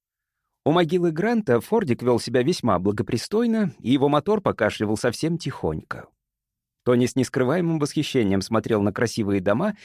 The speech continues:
и просторную площадь, которая открылась перед ним на углу сто пятьдесят пятой улицы. «Приехали»,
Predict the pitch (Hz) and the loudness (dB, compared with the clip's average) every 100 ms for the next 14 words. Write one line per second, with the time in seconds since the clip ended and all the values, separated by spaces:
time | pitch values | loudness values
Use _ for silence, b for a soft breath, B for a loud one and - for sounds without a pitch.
0 | B B 127 156 - 151 123 156 165 127 | B B 0 0 2 0 2 0 0 0
1 | 87 - 87 110 104 101 110 - 110 87 | 0 -2 -2 0 2 2 0 0 0 0
2 | - 107 110 135 175 117 107 101 107 - | -2 -2 0 0 2 2 0 0 -2 0
3 | 139 92 98 - 87 98 147 123 120 _ | 0 0 -2 0 -2 -2 -4 -6 -10 _
4 | - 90 85 - - - - _ _ _ | -8 -4 -4 -6 -14 -16 -20 _ _ _
5 | _ _ _ _ _ _ _ _ _ _ | _ _ _ _ _ _ _ _ _ _
6 | _ _ _ _ _ _ _ _ - 208 | _ _ _ _ _ _ _ _ -2 0
7 | 262 202 190 185 170 170 165 175 170 | 0 2 4 4 4 2 2 4 2